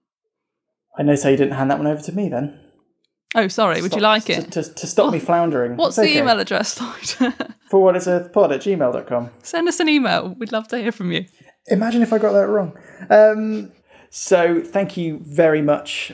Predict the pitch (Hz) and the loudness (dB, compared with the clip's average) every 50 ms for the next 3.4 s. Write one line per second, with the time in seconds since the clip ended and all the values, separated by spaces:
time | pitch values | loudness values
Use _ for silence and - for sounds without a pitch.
0 | - _ - 156 143 139 139 131 127 127 123 123 123 123 123 127 - - 147 135 | -16 _ -6 -4 -2 0 0 2 2 2 2 2 2 2 0 -2 -4 -8 -6 -2
1 | 131 131 135 131 - - 143 135 143 143 - - 143 135 127 131 135 135 131 131 | -2 -2 -2 -4 -4 -6 -4 -4 -4 -4 -2 -2 0 0 0 0 0 0 2 2
2 | 131 131 131 - - 143 135 131 135 131 - - 147 135 131 135 131 131 - 143 | 2 0 0 0 0 2 2 2 2 0 0 0 0 2 2 2 0 0 2 2
3 | 139 147 185 202 202 - _ | 4 4 4 2 -2 -8 _